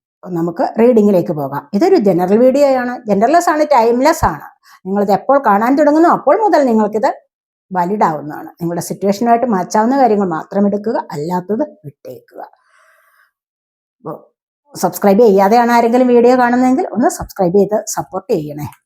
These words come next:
മടി വിചാരിക്കല്ലേ. ഇന്ന് നല്ല ദിവസമായിക്കൊണ്ട് ഇന്ന് ആരെങ്കിലുമൊക്കെ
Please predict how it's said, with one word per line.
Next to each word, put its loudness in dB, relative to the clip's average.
മടി -4
വിചാരിക്കല്ലേ. -2
ഇന്ന് -8
നല്ല 0
ദിവസമായിക്കൊണ്ട് 0
ഇന്ന് 0
ആരെങ്കിലുമൊക്കെ 0